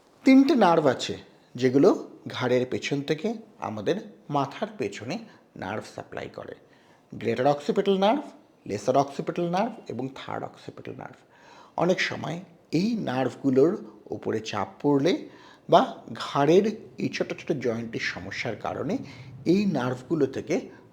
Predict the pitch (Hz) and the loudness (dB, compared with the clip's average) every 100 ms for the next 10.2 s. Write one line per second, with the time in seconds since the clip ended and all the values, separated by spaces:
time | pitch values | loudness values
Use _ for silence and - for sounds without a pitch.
0 | - 107 - 120 110 - 95 - - - | -10 -10 -8 -10 -10 -10 -14 -14 -12 -12
1 | 58 - _ _ _ _ _ 123 113 214 | -12 -16 _ _ _ _ _ -8 -2 0
2 | 175 135 214 - - _ - 117 101 107 | 2 2 0 -4 -16 _ -6 -6 -4 -6
3 | - 107 120 196 - 104 - - - - | -6 -10 -8 -8 -10 -12 -12 -16 -20 -20
4 | - - - - - - - - - 170 | -20 -20 -20 -20 -20 -20 -20 -18 8 8
5 | - 302 403 - 185 156 143 139 143 120 | 8 2 2 2 2 4 4 2 0 0
6 | 120 113 127 - - - 101 - 101 104 | -2 -2 -2 -4 -16 -10 -6 -6 -8 -8
7 | - - 165 240 - - - 135 - 156 | -8 -6 -6 -6 -10 -12 -4 -4 -2 -6
8 | 151 - 117 110 95 139 226 - - _ | -8 -4 -4 -2 -2 -4 -6 -14 -20 _
9 | 104 113 117 - - 101 101 - - 208 | -8 -8 -8 -14 -14 -12 -6 -6 0 0
10 | 302 | 0